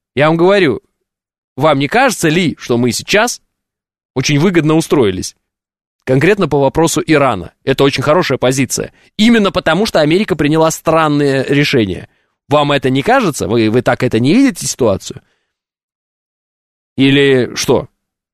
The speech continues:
Мы правильно делаем или неправильно делаем? Я думаю, что правильно. Переубедите меня, если это не так. Смотрю сегодня на нефть и рубль и думаю, а нам точно это невыгодно, пишет Людмила. М, а почему невыгодно, вы написали? Сейчас, подождите.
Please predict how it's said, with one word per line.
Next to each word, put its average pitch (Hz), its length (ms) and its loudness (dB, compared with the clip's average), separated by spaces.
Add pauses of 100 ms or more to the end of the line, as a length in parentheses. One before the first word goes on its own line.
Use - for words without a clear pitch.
(200)
Мы 104 100 -4
правильно 247 300 0
делаем 240 240 2
или 233 100 0
неправильно 170 360 0
делаем? 90 280 -8 (200)
Я 110 140 0
думаю, 170 180 4
что 254 160 0
правильно. 175 480 -2 (260)
Переубедите 170 480 0
меня, 151 180 0
если 131 200 -2
это 117 100 -6
не 107 60 -4
так. - 200 -6 (880)
Смотрю 151 420 0
сегодня 185 340 0
на 160 120 0
нефть 170 240 -2
и 160 40 2
рубль 180 280 2
и 151 40 0
думаю, 143 420 0
а 127 80 0
нам 170 260 0
точно 196 440 0
это 175 480 -2
невыгодно, 143 800 0
пишет - 260 -8
Людмила. 95 500 -4 (600)
М, - 520 -10
а - 40 -20
почему 101 240 -6
невыгодно, 92 440 -2
вы 90 80 -2
написали? 87 500 -6 (680)
Сейчас, - 260 -6
подождите. 87 560 -6